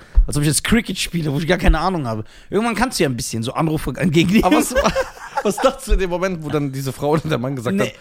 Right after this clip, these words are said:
Speaker 1: ey, das,
Speaker 2: „Äh,
Speaker 1: aber
Speaker 2: bitte
Speaker 1: so,
Speaker 2: helfen Sie mir“?
Speaker 1: Ey, das Geile ist,
Speaker 2: Hm.
Speaker 1: du wärst rausgeflogen aus deinem Job, weil du dich totgelacht hast. Weil ich weiß, dass du es liebst.
Speaker 2: Ja, wenn du nicht
Speaker 1: Wenn
Speaker 2: mehr weiter
Speaker 1: diese,
Speaker 2: weißt.
Speaker 1: wenn diese zwei Sekunden kommen, wo ich so kurz,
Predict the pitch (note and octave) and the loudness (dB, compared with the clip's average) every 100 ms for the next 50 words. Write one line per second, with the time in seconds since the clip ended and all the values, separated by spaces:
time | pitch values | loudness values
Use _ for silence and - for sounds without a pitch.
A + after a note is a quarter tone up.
0 | - - A3+ A3+ G#3 - - C#4 C4 A#3 | -20 -2 2 2 2 0 2 2 4 4
1 | F#3+ - F#3 F3 F3 F#3+ A3+ A#3+ A3+ G3+ | 4 4 0 -2 0 0 0 0 0 0
2 | C4 E4+ G#3 A#3 - - _ F#3 A#2 A#3+ | -2 -2 -6 -8 -10 -18 _ -8 -4 -4
3 | B3+ E4+ - _ B2 D3 - D#3+ G3+ - | -4 -6 -12 _ -8 -8 -6 -4 -4 -8
4 | - B2 A#2 - G#2 B2 E3 - C3 C#3 | -10 -6 -6 -6 -6 -6 -6 -10 -6 -6
5 | C3+ - E3+ - G2+ - - - - B2 | -6 -6 -6 -6 -8 -8 -14 -14 -12 -8
6 | D3 - C3+ - G#2 C#3 G#3+ - - - | -8 -8 -10 -10 -2 0 0 -4 -10 -12
7 | _ - _ - - - D#3 - - C#3+ | _ -20 _ -20 -20 -8 -2 -2 -4 -14
8 | G#2 - B2+ C#3+ F#3+ D#3 - - - - | -12 -10 -8 -4 -4 -4 -8 -12 -14 -8
9 | C3+ B2+ A#2 A#2+ C3 G3 G3+ A#3+ A2 G#2+ | -2 -2 -2 -2 2 2 4 2 2 2
10 | A3 G#3 G#3+ G#3 G#3 A#3+ B3 A3+ C4 B3+ | 0 0 0 -2 2 2 2 0 -4 -4
11 | F3 G#3+ G#3+ - C4 A#3 C4+ | -2 -2 -2 -2 0 2 2